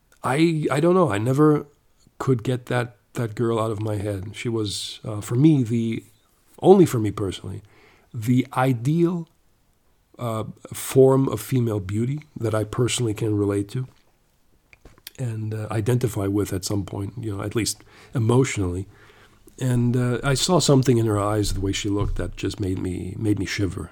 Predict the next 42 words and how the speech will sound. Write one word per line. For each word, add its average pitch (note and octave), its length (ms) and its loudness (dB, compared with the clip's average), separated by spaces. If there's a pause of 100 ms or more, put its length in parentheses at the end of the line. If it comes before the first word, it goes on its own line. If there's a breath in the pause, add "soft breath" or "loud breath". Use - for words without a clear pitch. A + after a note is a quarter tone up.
(140)
That G2+ 140 -6
was, F#2 600 -8
uh, - 220 -8
uh, A#2 40 -6 (140)
an C3 100 2
interesting, C3 500 4 (360 loud breath)
very D3 280 6
fascinating C3+ 640 0
experience, G#2 440 0
but G2+ 200 -2
very G#2+ 100 4
depressing G2 500 -2
in F#2+ 100 -2
the F#2+ 120 -2
end F2 140 -4
because F#2 260 -6
I F2 60 -2
could F#2 200 -8
never G2 380 0
get F#2 180 -2
anywhere F2 280 -4
near G2+ 340 0 (100)
her. G2 180 -8 (640 loud breath)
And B2 120 0
every D#3 200 4
time D3+ 280 2
I C#3 60 2
listen C3 320 -2
to A#2+ 340 -4 (600 soft breath)
sad A#2+ 460 0
love G#2 200 -2
songs, C#3 460 0
so - 200 -4
songs A#2+ 380 0
that G#2+ 180 -2
kind A#2+ 340 0
of G2 540 -4 (260)
trigger C3+ 680 4
certain B2 380 2
emotions B2 540 0
in C3+ 180 2
me, C#3+ 240 0